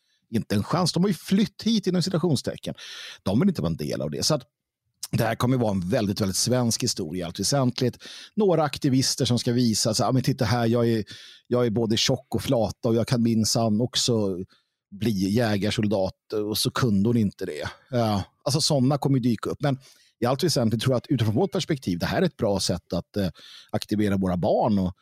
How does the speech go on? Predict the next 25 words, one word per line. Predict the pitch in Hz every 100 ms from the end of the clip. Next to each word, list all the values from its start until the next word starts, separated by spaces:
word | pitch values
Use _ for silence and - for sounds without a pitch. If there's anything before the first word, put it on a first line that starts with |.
| _ _ _ 92
eh, | 98 90
själv | 127 170 170
bli | 127 113
en | 107
del, | 107 110 104 95 - 95
eh, | 92
utav | - 127 127 117
någonting | 117 110 113 104 98 -
i, | 117
i | 104 113 110 104 87 -
närsamhället | 120 127 104 - 107 117 139 143 -
och | 113
få, | - 117 95 87 - _ _ _ _ _ _ -
ehm, | 98 87 73 78 73 82
få | - - 110 92 87 65 -
kunskaper. | 131 104 - 175 - 98
Jag | 92 117 180 196 160
är | 113
definitivt | 95 87 151 - 196 147 101
beredd | - 104 90
att | 95
hoppa | 117 104 104
in | 98 90
som | 98 92
civil, | - 95 92 90 85